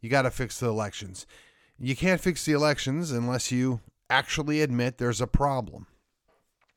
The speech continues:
Unfortunately, while some b-, people believe they're secure, and to some degree they are not. I mean, again, Jeremy and I do spend some time talking on this. It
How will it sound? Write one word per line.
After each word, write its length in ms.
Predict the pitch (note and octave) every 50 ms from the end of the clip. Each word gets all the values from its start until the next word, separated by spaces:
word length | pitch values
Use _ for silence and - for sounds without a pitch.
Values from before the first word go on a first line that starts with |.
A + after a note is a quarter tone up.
| - _ _ - - - _ _ _ _ _ _ _ _ _ _ _ _ _ -
Unfortunately, 880 | C3+ C#3 B2 - F#3 G#3+ B3 - - F#3 E3 C3 A#2+ A#2+ A#2+ C3+ C3+ - _ _ _ - _ _ _ _ _
while 500 | - B2+ C3+ D3 D3+ D#3 D#3 D3+ C#3+ - - - _
some 340 | - - - F#3+ F#3 G3+ F#3+
b-, 120 | F3 E3 A#2
people 320 | - - E3 D#3 - D3+ D3
believe 380 | C3+ C3 B2 B2+ B2+ C3 B2+
they're 160 | A#2 A#2+ A2+ A2+
secure, 680 | - - C#3+ - - - A#2+ G#2 F#2 F#2 G2+ B2 - - -
and 260 | - F3 F3 F3 E3
to 100 | - F3+
some 240 | F3 - E3+ F3 E3+
degree 280 | D3+ C3+ A#2 B2+ C3 B2+
they 160 | A2+ G#2+ G2
are 180 | G2 G#2+ A#2 A2
not. 300 | G2+ F#2+ F#2+ G2 - -
I 80 | C3
mean, 200 | C3 B2+ B2 -
again, 360 | - C#3 A2 D3 D#3+ D3+ C#3
Jeremy 320 | A#2+ A2+ C3 C3+ C#3+ C#3+ C#3+
and 100 | C3+ C3+
I 140 | C3+ C3 A#2+
do 200 | G2+ A#2+ C3 C3
spend 320 | - - - C3+ C3+ B2
some 120 | - B2
time 260 | A#2 C3+ C#3+ C#3+ C#3+ C3
talking 380 | C#3 D#3 E3 D#3+ - D3 B2+
on 160 | A2 A2 G#2+
this. 260 | G#2 A2 C#3 D#3+ - -
It 140 | A2 G#2